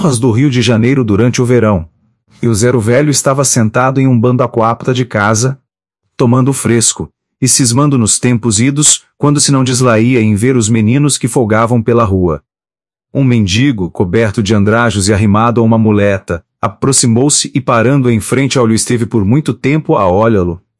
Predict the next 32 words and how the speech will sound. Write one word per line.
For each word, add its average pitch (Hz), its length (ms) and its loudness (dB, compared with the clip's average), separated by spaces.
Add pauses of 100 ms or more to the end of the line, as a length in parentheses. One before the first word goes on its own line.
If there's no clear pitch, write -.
(120)
E 156 120 2
a 160 80 0
casa, 131 520 -2 (540)
que 151 120 -2
aliás 143 400 2
não 151 140 0
merecia 147 440 2
lamanha 120 360 2
atenção. 98 520 -2 (1000)
Notou 190 320 0
afinal 135 380 0
o 110 40 0
velho 120 260 0
Duarte 113 440 0
aquela 120 280 0
insistência, - 760 -2 (300)
e 196 60 0
remexendo 147 640 0
no 117 80 2
largo 113 340 0
bolso 117 400 0
da 95 140 0
vestia 104 480 0
laça 123 320 0
com 143 140 -2
um - 20 2
real, 139 480 0 (140)
com 123 140 0
que 165 100 -2
acenou 117 340 2
ao 113 80 2
mendigo. 92 520 -2